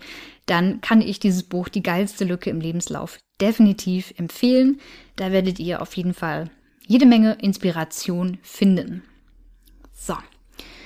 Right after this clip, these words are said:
Damit sind wir durch mit meinen Top fünf Buchempfehlungen für Reisen, reisewillige Sabbatical-Interessierte.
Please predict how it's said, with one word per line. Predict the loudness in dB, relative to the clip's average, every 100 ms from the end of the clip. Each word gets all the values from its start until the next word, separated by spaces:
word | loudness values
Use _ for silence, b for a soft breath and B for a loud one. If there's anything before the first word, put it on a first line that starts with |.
| B B B _ 2
Damit | 8 8 8
sind | 6
wir | 6
durch | 6 2 2 2
mit | 4
meinen | 4 4 4 2
Top | -2 -4
fünf | 2 4 4 2
Buchempfehlungen | -2 0 -4 -2 -2 2 0
für | 0 -2 -2 0 0 -2 -2
Reisen, | 4 8 10 8 6 2
reisewillige | 0 4 6 6 4 2 0
Sabbatical-Interessierte. | -2 -2 -2 -4 -6 -4 0 -2 -4 -4 -4 -2 -4 2 2 0 -4